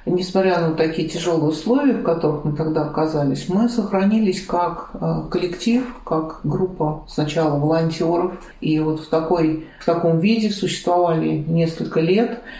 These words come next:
дрессировали совсем мало собак-поводырей, и эти собаки были, э, прям <laughs> вообще на вес золота, потому что денег у нас не было.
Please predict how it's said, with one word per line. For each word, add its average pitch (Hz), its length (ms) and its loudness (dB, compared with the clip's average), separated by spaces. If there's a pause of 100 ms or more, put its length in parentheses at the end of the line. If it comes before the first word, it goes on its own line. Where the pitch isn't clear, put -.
(220)
дрессировали 170 1200 2
совсем 180 500 2
мало 151 520 2
собак-поводырей, 156 1300 0 (300)
и 185 760 0
эти 165 200 -2
собаки 185 540 0
были, 156 520 2
э, 143 720 -2
прям 151 240 -2
<laughs> 151 40 -2
вообще 196 480 2
на 180 100 6
вес 156 200 4
золота, 151 500 2
потому 139 240 -2
что 143 80 -6
денег 196 280 0
у 156 40 0
нас 165 300 -2
не 147 200 2
было. 131 380 -2